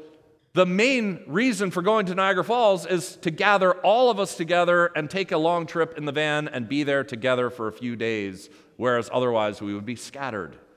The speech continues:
And if somebody were to say to me, "Look, you have a choice of either visiting Niagara Falls by yourself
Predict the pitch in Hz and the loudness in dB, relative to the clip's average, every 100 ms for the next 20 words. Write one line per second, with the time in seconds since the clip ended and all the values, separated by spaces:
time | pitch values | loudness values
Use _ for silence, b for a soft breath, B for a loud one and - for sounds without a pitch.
0 | _ _ _ _ _ _ _ _ _ - | _ _ _ _ _ _ _ _ _ -4
1 | 147 135 - 202 226 220 185 180 165 - | -2 -2 2 2 4 0 0 -2 -4 -6
2 | - 220 214 180 160 208 175 - B B | -2 0 0 0 2 0 0 -8 B B
3 | 147 247 226 220 190 - 220 247 226 - | -2 0 2 2 2 0 2 2 2 0
4 | 190 190 202 180 - B 123 120 240 247 | -2 0 0 0 -2 B -8 0 2 2
5 | 254 240 226 214 - 147 190 208 226 240 | -2 0 0 -4 -8 -2 0 2 2 2
6 | 240 - 254 240 196 208 233 - - - | 2 2 0 4 6 4 0 -8 -14 -16
7 | _ _ _ _ _ _ - 131 190 214 | _ _ _ _ _ _ 0 2 2 0
8 | - 254 175 123 - - | 0 2 2 2 -4 -20